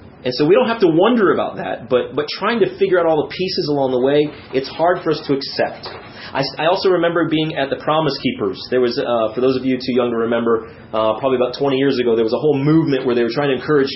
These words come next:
men to be Christian men, and they would have these rallies where they filled football stadiums full of men, and, uh, there was these times where there was,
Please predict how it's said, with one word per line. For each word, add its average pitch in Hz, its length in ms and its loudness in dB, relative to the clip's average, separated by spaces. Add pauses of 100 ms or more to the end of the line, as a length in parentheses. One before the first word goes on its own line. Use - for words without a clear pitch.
(300)
men 151 560 0
to 139 100 -2
be 127 320 -2 (220)
Christian 127 720 -2
men, 123 480 -2 (180)
and 143 260 -2
they 143 60 4
would 147 100 4
have 165 140 0
these 160 240 0
rallies 156 420 2
where 135 120 0
they 120 100 -2
filled 135 320 0 (560)
football 135 400 2 (160)
stadiums 120 340 0 (120)
full 160 160 2
of 107 80 -6
men, 117 420 -2 (320)
and, 127 320 -2
uh, 120 160 2 (300)
there 165 160 0
was 160 100 2
these 165 240 -4
times 190 340 -2
where 147 140 0
there 139 140 2
was, 120 100 0